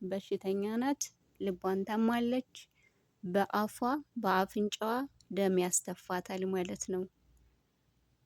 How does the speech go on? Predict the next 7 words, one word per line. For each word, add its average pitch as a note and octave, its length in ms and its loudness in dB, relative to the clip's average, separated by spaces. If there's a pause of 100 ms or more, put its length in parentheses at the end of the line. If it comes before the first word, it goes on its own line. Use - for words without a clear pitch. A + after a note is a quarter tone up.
(360)
እ፣ G3+ 100 0 (600)
ሴትየዋ A3+ 500 4 (200)
«እንደዚህ G#3+ 440 0
በሽተኛ F#3+ 520 -2 (120)
ከሆንሽ A#3+ 360 0 (100)
አልፈልግሽም፣ F#3 920 -4 (100)
ቢሮ G#3+ 240 4